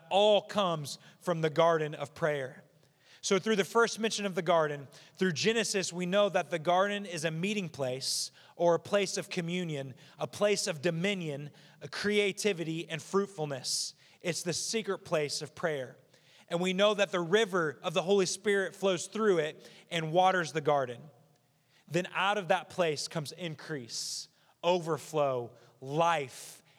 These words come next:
and fruitfulness. Amen? This is the garden that we're talking about. That's the context of where we're going, of developing this secret place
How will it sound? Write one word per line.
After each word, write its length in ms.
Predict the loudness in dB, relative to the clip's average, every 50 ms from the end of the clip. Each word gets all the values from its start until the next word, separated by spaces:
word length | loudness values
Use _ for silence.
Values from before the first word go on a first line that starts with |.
| _ _ _ -10
and 120 | -10 -10
fruitfulness. 1200 | -10 -12 -8 -6 -6 -6 -6 -8 -10 -12 -10 -10 -10 -10 -8 -8 -8 -6 -8 -8 -10 -10 -12 -14 _ _ _ _ _ _ _ _ _ _ _ _ -10
Amen? 440 | -8 -6 -2 -2 -2 -2 -2 -6 -10 -16 -20 _ _ _ _ _ _ _ _ _ _ _ _ _ _ _ -10
This 400 | -2 2 2 2 2 0 -4 -6
is 140 | -8 -6
the 80 | -6 -2
garden 400 | 2 2 4 4 2 0 -4 -10 -14 -10 -6
that 120 | -6 -4 -4
we're 100 | -4 -4
talking 420 | -4 -4 -4 -4 -6 -10 -14 -14
about. 260 | -14 -14 -16 -16 -20 -20 _ _ _ _ _ _ _ _ _ _ _ _ _ _ _ -2
That's 280 | 0 0 0 0 -2 -6
the 120 | -6 -6
context 960 | -4 -2 0 0 0 0 -2 -4 -4 -4 -4 -4 -8 -8 -8 -8 -8 -8 -10 _ _ _ _ _ _ _ _ -6
of 140 | -6 -2
where 200 | 2 4 4 4
we're 160 | 4 2 0 0
going, 380 | 0 0 0 0 -2 -4 -8 -10 -16 -20 -20 -20 -20 -20 -10 -8
of 140 | -6 -2
developing 920 | -2 -2 -2 0 2 2 4 4 4 2 0 0 -2 -4 -4 -4 -6 -12 -16 -20 -20 -20 _
this 320 | -4 0 0 0 0 0 -2
secret 560 | -2 0 0 0 -2 0 0 -2 -2 -2 -4
place 640 | -4 -2 0 0 0 -2 -2 -2 -2 -2 -4 -6